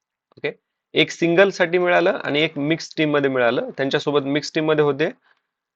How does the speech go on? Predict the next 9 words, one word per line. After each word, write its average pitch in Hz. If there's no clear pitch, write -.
सरबजीत 151
सिंग. 127
आणि 135
मनू 151
भाकर 185
ह्या 147
पहिल्या 160
भारतीय 147
आहेत 123